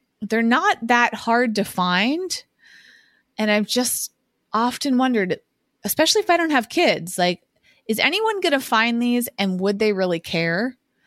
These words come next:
But part of me is like, there's so many people in history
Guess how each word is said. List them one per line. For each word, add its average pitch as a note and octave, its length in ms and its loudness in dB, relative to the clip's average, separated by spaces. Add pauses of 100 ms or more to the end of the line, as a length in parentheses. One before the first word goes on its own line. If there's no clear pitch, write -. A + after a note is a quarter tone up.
(500)
But G#3 140 -6
part A#3+ 260 2
of C4+ 60 2
me A3+ 200 2
is G3+ 160 0
like, F3+ 540 0 (400)
there's G#3+ 220 0
so A3 140 2
many A#3 200 2
people A3 320 0
in E3+ 100 -2
history F3+ 800 -2